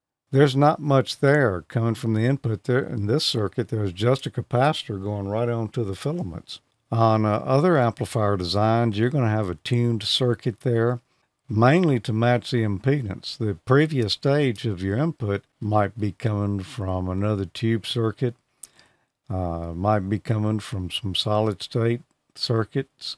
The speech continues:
who knows? But a tube circuit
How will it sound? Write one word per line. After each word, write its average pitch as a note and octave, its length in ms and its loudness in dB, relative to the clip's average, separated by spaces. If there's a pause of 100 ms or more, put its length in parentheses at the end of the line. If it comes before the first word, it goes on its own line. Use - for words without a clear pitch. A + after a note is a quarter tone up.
(140)
who C3+ 140 2
knows? C3+ 480 0 (960)
But C3 160 4
a G#2+ 60 -2
tube F3 320 0
circuit G#2+ 420 -2